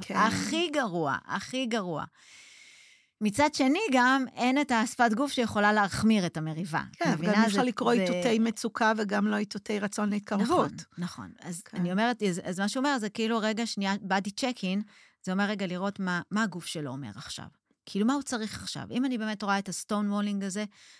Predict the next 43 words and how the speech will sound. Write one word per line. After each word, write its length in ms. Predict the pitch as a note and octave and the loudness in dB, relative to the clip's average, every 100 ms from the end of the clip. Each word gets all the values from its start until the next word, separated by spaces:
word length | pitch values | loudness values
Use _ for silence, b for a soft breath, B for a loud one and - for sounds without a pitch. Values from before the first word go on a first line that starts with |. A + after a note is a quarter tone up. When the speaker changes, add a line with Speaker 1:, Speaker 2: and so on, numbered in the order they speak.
| B - | B -8
Speaker 2:
אז 60 | |
רגע, 200 | B3+ G#3 | -6 -4
שנייה, 320 | G3 A3 G3 - | -4 -2 -2 -4
הוא 140 | F#3+ - | -10 -10
קשה 300 | - A3+ D4+ | -6 -2 0
לו, 140 | C4 D3 | 0 -2
כאילו, 260 | - E3+ E3+ | -6 -6 -2
הוא 100 | F#3+ | 0
מוצף 360 | G#3+ G#3 B3 - | 0 0 -4 -4
כרגע, 320 | A3 F#3+ E3+ | -4 -2 -4
הוא 80 | E3+ | -4
מרגיש 320 | E3+ F#3 - | -6 -6 -6
אשם, 440 | F#3+ - F#3 D#3+ D3+ B B B B | -6 -4 -4 -4 -8 B B B B
מבוקר 600 | F#3+ F#3 G3 A3+ G3 F#3 | 0 0 -2 2 4 2
כל 220 | - E3 | -4 -6
הזמן, 420 | D3+ D#3 D3+ C#3+ D3+ B B F#3+ | -6 -8 -8 -8 -10 B B 2
לא 240 | G#3+ G#3+ | 2 4
ראוי, 520 | G#3+ G#3+ F3+ E3 D#3+ | 0 0 0 -2 -4
לא 280 | E3+ G#3 A3 | 0 2 2
מוערך. 720 | G#3+ A3+ G#3+ F#3 G3 D#3+ - - b b b b b b G3 | 2 2 2 4 4 2 -6 -16 b b b b b b -2
רגע, 220 | B3 C4+ | 0 0
שנייה, 500 | - A3+ B3 B3 C4+ - _ - | 2 2 4 4 2 -2 _ -8
לראות 360 | G3 G3+ A#3 A3 | -2 0 0 0
מה 120 | G#3+ | 0
הגוף 300 | G3+ F3 A#3 | 0 2 0
של 180 | - G#3+ | 0 -2
הבן 200 | E3+ E3 | -2 -4
אדם 240 | E3 F#3 | -2 0
אומר. 160 | F3+ E3+ | 0 -2
אולי 240 | F#3 A#3 | 0 0
בכלל 240 | C4 C4 B3+ | 0 -2 -2
אין 120 | B3 B3 | -2 -4
כוח 240 | A#3+ A#3+ | -6 -4
למריבה 440 | G#3+ G3+ F#3+ G#3 | -6 -4 -4 -2
הזאת 240 | G#3 E3+ D#3+ | -2 -4 -8
עכשיו, 280 | - D3+ D3+ | -10 -8 -6
אולי 200 | F3 G#3 | -4 -4
את 120 | G#3 | -2
רואה 160 | G3 F#3+ | -4 -4
שבן 280 | F3+ E3+ F3 | -6 -8 -8
אדם 100 | F3+ | -8
מגלגל 400 | F3 E3 F3 E3+ | -8 -8 -8 -8
עיניים, 460 | F3 D#3+ D3 D#3 | -6 -6 -8 -8